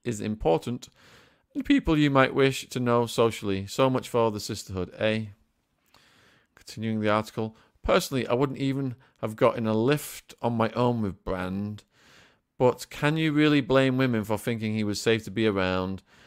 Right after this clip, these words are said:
when not only did a major political party offer him its unflinching seal of approval, but so too did widely respected and influential commentators and even grand old auntie herself?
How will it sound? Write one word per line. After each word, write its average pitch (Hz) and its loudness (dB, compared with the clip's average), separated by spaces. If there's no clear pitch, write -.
when 110 2
not 117 0
only 131 0
did 120 -2
a 117 0
major 127 0
political 127 -4
party 123 0
offer 110 -2
him 107 -2
its 92 -8
unflinching 113 -6
seal 110 -4
of 101 -4
approval, 95 -4
but - -6
so 147 8
too 131 2
did 110 -2
widely 131 8
respected 117 0
and 98 -8
influential 110 -2
commentators 98 -4
and 190 -4
even 139 2
grand 131 2
old 120 2
auntie 110 -4
herself? 87 -6